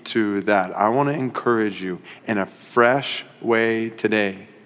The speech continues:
to pray specifically about how God might be leading you or your family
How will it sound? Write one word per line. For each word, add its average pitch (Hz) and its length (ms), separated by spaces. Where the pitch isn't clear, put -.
to - 120
pray 127 520
specifically 113 1040
about 104 420
how 113 240
God 113 380
might 107 380
be 113 160
leading 110 400
you 117 500
or 92 80
your 98 180
family 117 640